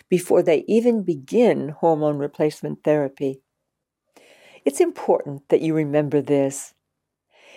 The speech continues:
It is virtually impossible to balance your endocrine system without taking into consideration the interrelationships of thyroid hormone with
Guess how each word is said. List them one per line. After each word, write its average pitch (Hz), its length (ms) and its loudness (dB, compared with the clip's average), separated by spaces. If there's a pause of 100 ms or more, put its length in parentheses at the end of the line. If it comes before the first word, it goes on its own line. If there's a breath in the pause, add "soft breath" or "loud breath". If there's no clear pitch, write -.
(120 soft breath)
It 196 120 4
is 180 200 2
virtually 240 720 0
impossible 185 920 -2
to 156 140 -6
balance 185 600 -2
your 170 280 2
endocrine 165 480 0
system 139 480 -8 (300 loud breath)
without 180 460 2
taking 233 420 0
into 202 320 2
consideration 160 920 -2 (300 loud breath)
the 180 140 0
interrelationships 180 1300 0
of 139 120 0
thyroid 208 600 0
hormone 151 540 -4 (320 loud breath)
with 160 220 -2